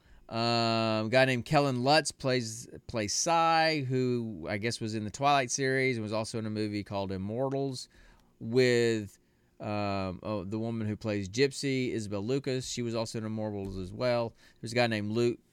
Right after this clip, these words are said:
Luke Ford who played a character named Bill. I have no idea what he's been in. I didn't recognize any of these actors.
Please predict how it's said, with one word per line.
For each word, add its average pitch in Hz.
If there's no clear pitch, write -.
Luke 120
Ford 175
who 143
played 123
a 113
character 117
named 104
Bill. 165
I 113
have 107
no 117
idea 123
what 113
he's 147
been 139
in. 139
I -
didn't 190
recognize 143
any 131
of 123
these 117
actors. 110